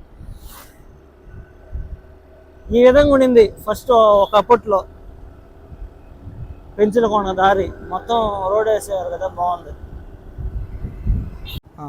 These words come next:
పా. ఇదో ఇది మొత్తానికి గుడి లోపలికి ఎంట్రీ కాడ ఆర్చే అనమాట,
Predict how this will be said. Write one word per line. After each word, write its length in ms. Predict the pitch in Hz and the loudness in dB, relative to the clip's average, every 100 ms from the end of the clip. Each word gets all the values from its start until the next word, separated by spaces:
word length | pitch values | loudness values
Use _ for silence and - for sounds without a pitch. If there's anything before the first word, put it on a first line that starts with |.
| 127 | -12
పా. 80 | 143 - - - - - - - - - - - - - - - - | -16 -16 -20 -20 -20 -20 -18 -18 -16 -16 -16 -16 -16 -16 -16 -16 -16
ఇదో 140 | 175 190 190 | -2 2 4
ఇది 120 | 208 196 | 4 2
మొత్తానికి 480 | 185 208 202 185 226 202 156 139 - - - - - - - - - - 165 170 | 0 0 0 2 2 2 0 -6 -10 -16 -16 -16 -16 -18 -18 -18 -18 -16 -10 0
గుడి 200 | 202 208 185 170 156 147 143 143 147 - - 190 | 4 4 4 2 -2 -4 -8 -14 -14 -14 -14 -8
లోపలికి 340 | 175 190 196 170 | -6 -4 -6 -8
ఎంట్రీ 200 | 170 190 165 | -10 -10 -8
కాడ 120 | 160 170 151 | -6 -6 -6
ఆర్చే 240 | 160 - 185 | -8 -8 -10
అనమాట, 280 | 156 143 | -10 -12